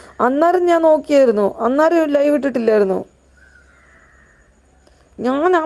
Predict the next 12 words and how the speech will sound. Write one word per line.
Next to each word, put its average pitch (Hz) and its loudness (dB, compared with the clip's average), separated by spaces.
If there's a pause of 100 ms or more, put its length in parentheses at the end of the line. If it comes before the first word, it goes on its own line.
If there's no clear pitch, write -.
മനുഷ്യന് 302 -2
മെസ്സേജ് 247 2
അയച്ചു, 220 0
"നിങ്ങളിപ്പോൾ 233 -2
ലൈവ് 202 2
ഇടുന്നുണ്ടോ?" 196 2
എന്നൊക്കെ 185 -4
ചോദിച്ചിട്ട് 190 -2
മെസ്സേജ് 233 2
അയച്ചായിരുന്നു, 180 0
അതുപോലും 240 0
കണ്ടിട്ടില്ല. 180 -4